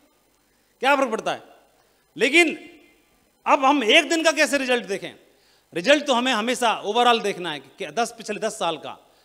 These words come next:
फिर दस साल का, फिर दस साल का। फिर मैं देखता हूं, तो मैंने दो हज़ार तीन में ज्वाइन किया, तो मुड़ के देखें तो दस साल बाद देखें।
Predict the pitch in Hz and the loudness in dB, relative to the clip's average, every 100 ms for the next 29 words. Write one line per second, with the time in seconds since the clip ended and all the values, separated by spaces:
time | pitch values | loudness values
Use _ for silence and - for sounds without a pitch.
0 | _ 277 226 214 - 175 147 135 - 226 | _ -6 -2 -2 0 -4 -4 -10 -8 -6
1 | 175 160 147 117 - 90 _ _ _ _ | -4 -8 -10 -12 -16 -20 _ _ _ _
2 | _ - 247 220 254 240 240 240 240 226 | _ -4 -2 -2 0 -2 0 0 0 -2
3 | 208 202 220 202 214 208 208 208 196 202 | -6 -6 -4 -2 -2 -2 -2 -8 -6 -6
4 | 233 214 240 190 - - - _ _ _ | -6 -2 0 0 -4 -20 -20 _ _ _
5 | - 190 285 269 240 277 302 285 285 277 | -12 -6 -4 -2 0 0 2 2 0 4
6 | 277 294 254 196 196 175 117 _ | 4 4 2 0 -6 -6 -16 _